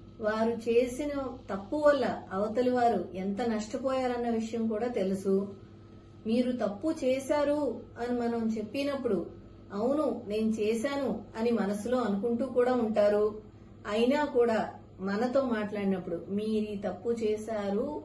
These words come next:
ఆ చేయడం వల్ల ఈ నష్టం జరిగింది, దానివల్ల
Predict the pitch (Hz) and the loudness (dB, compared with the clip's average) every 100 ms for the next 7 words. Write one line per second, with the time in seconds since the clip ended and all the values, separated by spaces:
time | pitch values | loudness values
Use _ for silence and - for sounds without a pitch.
0 | - 196 208 208 202 220 240 254 254 226 | -6 -4 -4 -4 0 2 2 2 2 0
1 | - - - - - 226 247 214 196 - | -2 -8 -18 -16 -6 -2 0 2 0 -2
2 | 262 247 196 196 220 220 233 311 370 - | -2 0 2 2 2 4 4 2 -2 -8
3 | - - - - 208 226 277 277 269 277 | -18 -20 -18 -4 0 2 2 2 2 2
4 | 240 | 0